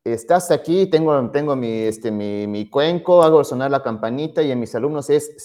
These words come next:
cierra los ojos, deja tus problemas allá afuera, deja las tareas que tienes pendientes, deja que tienes, eh, que te acaba de regañar tu, tu, tu, tu papá, tu mamá, porque estás entrenando. Entonces, estás entrenando y esta hora es para ti.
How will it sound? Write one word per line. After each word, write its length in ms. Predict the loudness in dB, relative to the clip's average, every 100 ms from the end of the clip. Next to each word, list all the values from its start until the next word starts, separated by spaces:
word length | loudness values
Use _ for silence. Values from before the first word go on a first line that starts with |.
| -6
cierra 340 | 0 2 2
los 240 | -2 -2 2
ojos, 440 | 2 2 -2 -2
deja 540 | -10 0 0 2 -2 -2
tus 180 | -2 -2
problemas 720 | 0 2 2 0 -2 -4 -4
allá 200 | -2 -2
afuera, 460 | -2 -2 0 0
deja 540 | 0 2 4 4 2 2
las 280 | 2 0
tareas 480 | -2 -2 0 0 -2
que 140 | -4 -8
tienes 340 | -6 -8 -8
pendientes, 760 | -12 -12 -8 -8 -8 -6 -8 -4
deja 400 | -2 -2 -2 -6
que 100 | -8
tienes, 460 | -6 -6 -4 -6 _ -10
eh, 240 | -4 -4
que 100 | -6
te 120 | -8 -8
acaba 240 | -2 -2
de 100 | -2
regañar 400 | -4 -6 -8 -10
tu, 360 | -10 -12 -12 -14
tu, 440 | -12 -12 -10 -14 -16
tu, 260 | -10 -10 -10 _
tu 160 | -12 -8
papá, 320 | -8 -6 -6
tu 80 | -6
mamá, 420 | -6 -8 -10 -14 _ _ _ _ -2
porque 240 | -2 0
estás 240 | -2 2 2
entrenando. 840 | 0 0 0 0 -2 -4 -6 -8 _ _
Entonces, 640 | -10 -8 -6 -6 -8 -12 _ _ _
estás 260 | -10 -4 2
entrenando 480 | 2 2 0 0 -2
y 100 | -2
esta 260 | -2 0 2
hora 180 | 2
es 120 | 0 -4
para 340 | -8 -6 -6
ti. 220 | -6 -8